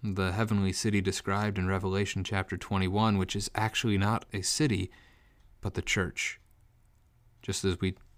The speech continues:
sometimes will use the word church to refer to a building and other times to a people, the New Jerusalem isn't a place, it's a people.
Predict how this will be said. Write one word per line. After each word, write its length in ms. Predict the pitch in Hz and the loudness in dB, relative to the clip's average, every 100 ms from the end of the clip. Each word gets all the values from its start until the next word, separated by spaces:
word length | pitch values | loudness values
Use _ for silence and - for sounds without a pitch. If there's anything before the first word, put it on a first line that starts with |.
| - - - - - - | -20 -20 -20 -20 -16 -6
sometimes 500 | - 110 113 107 - | 0 2 4 4 4
will 100 | 98 | 2
use 180 | 101 101 | 2 2
the 100 | 95 | 0
word 220 | 95 92 | 0 0
church 320 | - 110 - | 2 2 2
to 100 | 95 | 0
refer 320 | 90 - 101 | 0 2 2
to 80 | 95 | 4
a 60 | 92 | 0
building 420 | 101 101 123 123 | 2 4 6 4
and 120 | 92 | 2
other 160 | 95 104 | 0 -2
times 320 | - 107 - | 0 0 0
to 120 | 101 | -4
a 60 | - | -4
people, 440 | - 113 123 131 - - - - - - | -2 0 0 -2 -6 -20 -20 -20 -12 -6
the 180 | 98 | 2
New 160 | 101 123 | 6 6
Jerusalem 760 | 113 98 107 127 107 95 92 - _ _ - - - | 6 4 6 6 4 2 0 -4 _ _ -20 -20 -14
isn't 340 | 131 113 117 104 | -4 0 4 4
a 40 | |
place, 720 | - - 123 104 - - - _ - - - - | 2 0 2 2 0 -4 -6 _ -20 -20 -20 -12
it's 180 | - - | -10 -8
a 40 | - | -8
people. 520 | - 104 - - | -6 -6 -4 -8